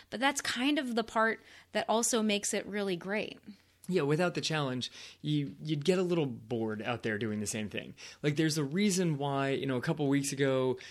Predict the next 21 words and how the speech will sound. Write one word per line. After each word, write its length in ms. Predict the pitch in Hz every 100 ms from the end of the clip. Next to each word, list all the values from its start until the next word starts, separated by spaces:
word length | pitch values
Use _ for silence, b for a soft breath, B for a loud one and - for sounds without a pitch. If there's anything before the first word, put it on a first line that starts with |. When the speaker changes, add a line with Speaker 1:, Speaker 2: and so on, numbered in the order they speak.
| B -
Speaker 2:
the, 440 | 127 110 110 110
the 100 | 120
world 260 | 113 156 165
record 300 | 143 143 139
in 80 | 127
the 60 |
marathon 720 | 113 120 127 127 127 123 127
in 280 | 123 120 113
wom-, 260 | 117 147 147
men's 260 | 139 143 143
and 120 | 127
women's 340 | 123 117 110
were 140 | 101 117
both 380 | 98 110 127 -
broken 260 | 117 110
over 100 | 104
the 80 | 98
weekend. 460 | 101 101 - 214 208
Speaker 1:
Mm. 460 | 180 180 - -
Speaker 2:
Um, 440 | 127 113 110 107 -
and, 500 | - 120 113 107 107